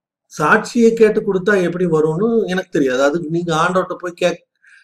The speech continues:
கேள்வி கேட்கவும் முடியாது. ஆண்டவர்கிட்ட கேட்டா, "நான் உன்னை கொடுக்க சொன்னேனா?" அப்படின்னு கேட்டாருன்னு வச்சுக்கோங்க, சிக்கல். ஆக, நாம் தசமபாகம் கொடுக்க, கொடுப்பது என்பதையும்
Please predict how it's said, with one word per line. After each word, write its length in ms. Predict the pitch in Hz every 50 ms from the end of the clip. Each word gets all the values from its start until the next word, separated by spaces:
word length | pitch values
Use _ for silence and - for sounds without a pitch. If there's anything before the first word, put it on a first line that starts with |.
| _ -
கேள்வி 340 | - 185 190 208 208 196
கேட்கவும் 300 | 180 180 175 175 175 202
முடியாது. 400 | 247 240 151 110 107 - - - _ _ _ _ _ _
ஆண்டவர்கிட்ட 360 | - 143 156 170 170 165 156 156
கேட்டா, 280 | 156 160 156 156 175
"நான் 140 | 151 147 147
உன்னை 240 | 147 147 151 147 147
கொடுக்க 220 | 151 151 151 156
சொன்னேனா?" 360 | 151 - 147 147 151 156 165 175 170 -
அப்படின்னு 280 | - 139 139 160 160
கேட்டாருன்னு 460 | 156 156 156 151 - 160 160 156 156 135
வச்சுக்கோங்க, 400 | - - - 120 110 104 107 - _ _ _ _ _ _ _ _ _ _ _
சிக்கல். 640 | _ - - 156 - - 175 143 - - - _ _ _ _ - _ _ _ _ _ _ _ _ _ _ _ _ _ _ _ _ _ _ _ _
ஆக, 840 | - 110 117 127 147 151 131 120 107 101 110 131 156 202 214 214 - _ _ _ _ _ _ _ _ _ _ _ _ _ _ _ _ _ _ _ _ _ _ _ _ _ _
நாம் 680 | - - 127 127 127 127 123 123 123 123 120 - - _ _ _ _ _ _ - -
தசமபாகம் 760 | 120 139 135 - 175 165 160 165 156 151 143 139 139 143 131
கொடுக்க, 480 | - - 147 123 - 123 120 113 110 113 _
கொடுப்பது 480 | - 127 117 113 - - 113 110 110
என்பதையும் 640 | 113 104 101 - 101 101 101 120 127 131 135 151